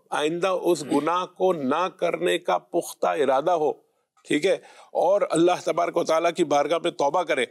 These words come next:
تو یہ جو ہے سچی توبہ ہوگی، توبۃ النصوح ہوگی، ٹھیک ہے نا۔ اچھا، توبہ کے متعلق <clears throat>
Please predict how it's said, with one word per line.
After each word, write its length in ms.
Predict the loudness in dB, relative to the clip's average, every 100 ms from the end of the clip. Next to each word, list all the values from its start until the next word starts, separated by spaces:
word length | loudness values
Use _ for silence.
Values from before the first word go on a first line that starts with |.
| -8 _ _
تو 100 | -2
یہ 240 | 0 2 4
جو 240 | 4 2
ہے 80 | 0
سچی 520 | -2 -4 -4 -4 -4
توبہ 300 | -2 -2 0
ہوگی، 280 | 0 0 -4
توبۃ 340 | -4 -2 -2 0
النصوح 400 | 0 0 2 2
ہوگی، 240 | 2 -2 -8 _ -20 _ _ _ _
ٹھیک 160 | -2
ہے 60 | 0
نا۔ 100 | -2 -6 _ -8 -8 -10 _
اچھا، 240 | -4 0
توبہ 480 | 0 0 -4 -2 -2
کے 340 | -2 0 0 0 -2
متعلق 540 | -2 0 -2 0 -2 -4 _ _ -20 _
<clears throat> 80 | -2